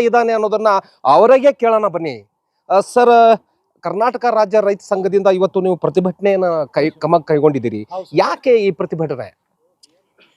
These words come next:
Speaker 2: ಸರ್, ಎರಡ್ ಸಾವಿರದ ಇಪ್ಪತ್ನಾಲ್ಕು ಇಪ್ಪತ್ತೈದನೇ ಸಾಲಿನಲ್ಲಿ ಮುಂಗಾರು ಹಂಗಾಮಿನಲ್ಲಿ ಉತ್ತಮ ಮಳೆ ಆಯ್ತು ಸರ್. ಆ ಮಳೆಯ ಪರಿಣಾಮದಿಂದ ಎಲ್ಲ ರೈತರು ಹರ್ಷದಿಂದ ಏನಪ್ಪಾ ಅಂದ್ರೆ ಶೇಕಡ ಎಪ್ಪತ್ತು ಭಾಗ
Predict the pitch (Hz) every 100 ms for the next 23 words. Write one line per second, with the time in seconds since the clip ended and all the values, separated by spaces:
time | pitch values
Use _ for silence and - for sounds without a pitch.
0 | _ _ _ _ - 262 254 214 226 233
1 | 254 247 240 - 247 - 240 233 233 -
2 | 233 226 214 220 208 214 202 202 208 254
3 | 262 - _ _ _ _ _ _ _ 180
4 | 208 247 269 233 240 247 240 226 202 190
5 | - 294 269 247 247 233 208 202 170 139
6 | _ _ _ _ 208 240 214 214 254 277
7 | 285 277 240 240 262 262 254 254 247 254
8 | 254 233 208 247 269 254 262 262 220 233
9 | 254 254 247 247 247 208 233 233 233 220
10 | 254 269 240 - 233 240 233 220